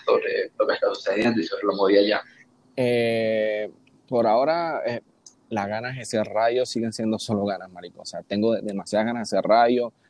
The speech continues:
Speaker 2: o formato podcast, o lo que sea, eh, streaming, lo que sea. Esa es una vaina que me llama mucho la atención. Pero bueno, por los momentos sigue ahí en ganas, pues. Espero que se concrete, y la verdad es que ahorita no tengo nada en mente, eh,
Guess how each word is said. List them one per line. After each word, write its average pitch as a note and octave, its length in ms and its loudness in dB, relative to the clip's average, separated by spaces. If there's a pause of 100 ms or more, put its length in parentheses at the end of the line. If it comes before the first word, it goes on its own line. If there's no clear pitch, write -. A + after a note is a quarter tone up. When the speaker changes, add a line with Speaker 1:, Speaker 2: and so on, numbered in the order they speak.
(160)
Speaker 2:
o G#2+ 120 -2
formato G2 440 -4
podcast, G#2+ 720 2
o A2 60 -2
lo G2 100 -2
que F#2 140 -8
sea, A#2 260 2 (380)
eh, F#2+ 280 -4
streaming, A2+ 680 -2
lo F#2+ 160 -2
que - 120 -6
sea. A2+ 300 2
Esa A2+ 200 -4
es A2 40 -2
una A2+ 140 -4
vaina A2 180 -4
que G#2 80 -8
me F#2 80 -10
llama F#2+ 160 -6
mucho G#2+ 160 -6
la G#2 80 -4
atención. C3 380 -8 (440)
Pero D#3 160 4
bueno, E3+ 220 0
por A#2+ 80 0
los A#2 80 2
momentos C3 420 -2
sigue C#3+ 220 2
ahí C#3 160 -2
en G#2+ 160 -8
ganas, G2+ 320 -10
pues. - 240 -12
Espero B2+ 320 4
que B2 80 4
se G2 140 0
concrete, B2 600 0
y C#3+ 40 2
la G2+ 100 -2
verdad F2 160 -2
es - 60 -12
que - 100 -4
ahorita A2 240 0
no A2 100 -4
tengo A2 220 -2
nada A2 160 0
en G2+ 100 -2
mente, C3+ 460 -4 (580)
eh, F#2 280 -4